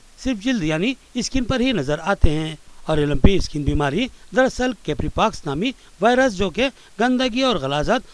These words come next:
और आलूदा हवा में पनपता है, इससे फैलती है।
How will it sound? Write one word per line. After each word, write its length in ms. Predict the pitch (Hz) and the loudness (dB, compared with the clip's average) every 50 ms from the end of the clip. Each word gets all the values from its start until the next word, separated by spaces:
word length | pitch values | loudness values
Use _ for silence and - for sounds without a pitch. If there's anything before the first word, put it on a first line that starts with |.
| - - - | -10 0 2
और 120 | 226 247 | 4 4
आलूदा 320 | 262 262 262 269 233 269 247 | 4 4 2 2 0 0 0
हवा 200 | 202 247 254 262 | 2 2 0 0
में 120 | 254 269 262 | 0 -2 0
पनपता 420 | - - 143 143 143 - - 160 | 0 0 0 0 -4 -4 -4 -2
है, 160 | 143 185 269 262 - - - - - | -2 -2 -2 -4 -6 -14 -20 -10 -6
इससे 340 | 247 247 - - - 254 247 | -6 -6 -4 -2 -2 -2 4
फैलती 400 | - - - 147 - - 180 170 | 6 8 8 8 6 2 0 0
है। 260 | 147 160 160 151 143 | 0 0 -2 -2 -6